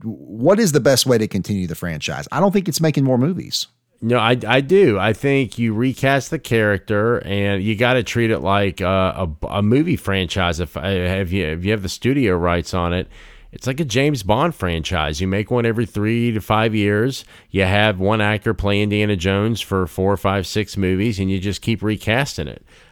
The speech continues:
Speaker 2: Uh, that's the way to go if you really wanna monetize it from a studio perspective. Or, uh, if you don't, uh, you seem to not like the feature film route, which I believe Indiana Jones belongs in cinema. So I, I kinda want him to do that. Um,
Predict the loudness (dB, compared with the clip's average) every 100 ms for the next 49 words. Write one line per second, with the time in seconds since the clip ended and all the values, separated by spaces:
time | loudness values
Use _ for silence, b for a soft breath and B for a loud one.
0 | b -8 -4 -2 -4 0 0 0 0 0
1 | 2 2 2 2 2 2 0 -2 0 2
2 | 2 0 0 0 0 0 0 0 -2 -4
3 | -2 0 2 2 2 -2 0 -2 0 2
4 | 6 8 8 4 2 0 0 0 2 2
5 | 2 2 2 2 0 2 0 0 0 0
6 | -2 0 -2 -2 -4 -2 0 0 0 0
7 | 2 2 2 2 2 2 2 0 0 0
8 | 0 0 0 0 0 -2 -4 -4 -2 -2
9 | -2 -4 -4 -4 -2 -2 -2 -4 -2 0
10 | 0 -2 -4 -6 -4 -2 -2 -2 -4 -8
11 | B B B -8 -4 -2 -2 -4